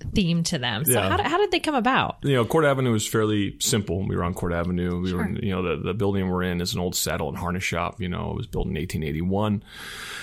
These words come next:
Speaker 2: Um, breweries at the time, a lot of breweries were just named after the location there, Boulevard Brewing Company, like in Kansas City,
Speaker 1: Yeah.
Speaker 2: if you just kinda Dock Street in Philadelphia, you know. So it just became, that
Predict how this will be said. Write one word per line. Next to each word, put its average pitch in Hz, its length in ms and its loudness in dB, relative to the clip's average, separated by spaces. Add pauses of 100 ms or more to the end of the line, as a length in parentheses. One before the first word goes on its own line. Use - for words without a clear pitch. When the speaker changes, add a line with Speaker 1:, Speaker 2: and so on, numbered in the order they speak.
(280)
Speaker 2:
Um, 101 440 4
breweries 131 340 6
at 117 80 4
the - 60 -2
time, 113 500 4
a - 20 -4
lot 107 140 4
of 98 100 0
breweries 107 300 2
were 92 220 0 (160)
just - 180 -2
named 101 240 2
after 95 220 0
the 95 80 0
location 113 420 0
there, 107 160 -2
Boulevard 92 480 -2
Brewing 92 220 -2
Company, 90 280 -2
like 87 160 -4
in 87 60 -6
Kansas - 320 -4
City, 107 140 2
Speaker 1:
Yeah. 101 60 0
Speaker 2:
if 98 100 -4
you 87 60 -2
just - 120 -4
kinda 87 220 -4
Dock - 240 -4
Street - 240 -4
in - 100 -6
Philadelphia, 95 580 -2
you 95 120 0
know. 92 180 -2
So 107 300 2
it 101 80 0
just - 180 2
became, 101 400 2
that 95 80 2